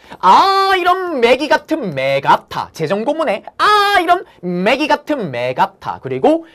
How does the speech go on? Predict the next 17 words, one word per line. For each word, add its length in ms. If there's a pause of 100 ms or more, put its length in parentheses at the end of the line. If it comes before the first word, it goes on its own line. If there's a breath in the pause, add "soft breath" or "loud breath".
외교고문의 1000
장전두호에게 1200
죽었던 460 (260 soft breath)
스티븐슨을 720
파견했었잖아요. 720 (260 loud breath)
아, 440
이런 440
매기 240
같은 360
매가타. 680 (300 soft breath)
이 140 (360)
같은, 280
아, 400
이런 360
매기 240
같은 340
매가타. 640